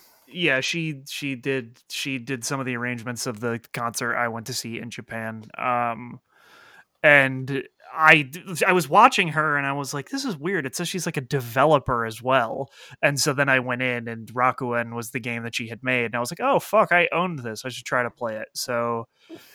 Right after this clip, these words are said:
it is a game made in R P G Maker, but it is not an R P G. It's closer to, like, a, yeah, an old school adventure game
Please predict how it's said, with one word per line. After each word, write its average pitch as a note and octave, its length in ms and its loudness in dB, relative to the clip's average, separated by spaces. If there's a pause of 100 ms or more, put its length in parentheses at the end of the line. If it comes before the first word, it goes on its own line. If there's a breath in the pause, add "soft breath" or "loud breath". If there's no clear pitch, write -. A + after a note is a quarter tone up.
(160)
it F#3+ 160 6
is F3 500 2 (160)
a C3+ 680 0
game C#3 380 -2
made D3 260 2
in D#3 100 -2
R D3 180 2
P D3+ 200 -6
G D3 200 -8
Maker, C3+ 360 -2
but B2+ 160 -2
it B2+ 100 -4
is B2 160 -6
not C3 360 2
an C3 100 -2
R B2 160 -2
P A#2+ 180 -10
G. - 440 -12
It's - 220 -6
closer D#3+ 680 -2
to, C3 340 -4
like, B2 260 -2
a, A2+ 720 -6 (1700 soft breath)
yeah, - 220 -14 (260)
an D3 160 -2
old C3 200 0
school C#3+ 300 0
adventure B2+ 420 -2
game C#3+ 420 0